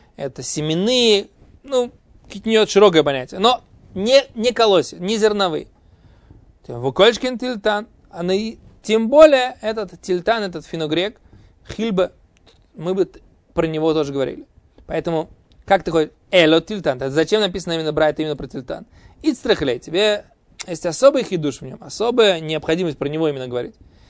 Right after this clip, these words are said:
Салка, да, это хамина, ты бы предположил, гоиль вы там и цоу перье шаве, поскольку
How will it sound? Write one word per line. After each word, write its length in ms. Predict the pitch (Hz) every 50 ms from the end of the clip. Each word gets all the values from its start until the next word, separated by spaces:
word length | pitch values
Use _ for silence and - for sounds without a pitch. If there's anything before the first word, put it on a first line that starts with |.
| - - - _ -
Салка, 520 | - - 220 240 269 277 262 202 196 180
да, 140 | 156 151 156
это 160 | 151 180 160
хамина, 420 | 156 147 147 151 151 151 147 139
ты 120 | 135 - 262
бы 100 | 247 214
предположил, 600 | 175 160 135 - 143 143 143 135 147 160 151 135
гоиль 240 | 147 160 165 160 156
вы 100 | 156 156
там 260 | - 160 151 165 160
и 80 | 151
цоу 280 | 135 - - 165 165 160
перье 340 | - - 147 147 151 156 156
шаве, 560 | - - 147 147 147 147 151 147 139 143 - _ _ - - - - _ -
поскольку 640 | - 110 - - 180 170 156 - 165 170 -